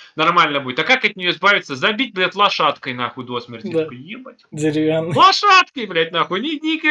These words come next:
Speaker 1: ни, это, какие-то лучи там, блядь, эти смерти в, э,
Speaker 2: Да.
Speaker 1: «Охотников на
Speaker 2: Да.
Speaker 1: привидений». Берёшь лошадку и ебашишь.
Speaker 2: Самое главное, то, что лошадки в первой части не нашлось. <laughs> Поэтому он
Speaker 1: Да,
Speaker 2: про-, бой
Speaker 1: да,
Speaker 2: проиграл.
Speaker 1: да, это вообще,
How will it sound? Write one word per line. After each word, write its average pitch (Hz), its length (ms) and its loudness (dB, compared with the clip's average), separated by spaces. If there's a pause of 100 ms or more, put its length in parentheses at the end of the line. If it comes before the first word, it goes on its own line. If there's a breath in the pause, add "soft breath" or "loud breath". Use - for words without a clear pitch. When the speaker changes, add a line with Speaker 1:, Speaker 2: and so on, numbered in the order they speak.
(100)
Speaker 1:
ни, 277 260 2
это, 208 160 -2
какие-то 277 460 -2
лучи 254 300 -2
там, 196 220 2
блядь, 185 280 -2
эти 180 200 -8
смерти 170 420 -2
в, 139 180 -12
э, 156 180 4
Speaker 2:
Да. 147 80 4 (100)
Speaker 1:
«Охотников 151 400 -4
на 160 80 -2
Speaker 2:
Да. 147 60 -8
Speaker 1:
привидений». 160 440 -2
Берёшь 190 320 2
лошадку 208 480 0
и 143 60 -8
ебашишь. 127 520 -4 (560 soft breath)
Speaker 2:
Самое 208 400 6
главное, 202 480 6
то, 170 160 0
что 165 240 0
лошадки 170 480 2
в - 80 -10
первой 160 300 0
части 151 380 -2
не 131 120 -6
нашлось. 135 480 -8 (340 loud breath)
<laughs> - 720 -2
Поэтому - 440 2
он 175 120 2
Speaker 1:
Да, - 80 -6
Speaker 2:
про-, 196 140 6
бой 175 280 4
Speaker 1:
да, 151 120 2 (140)
Speaker 2:
проиграл. 147 240 2
Speaker 1:
да, 143 160 2
это 139 260 0
вообще, 151 240 -2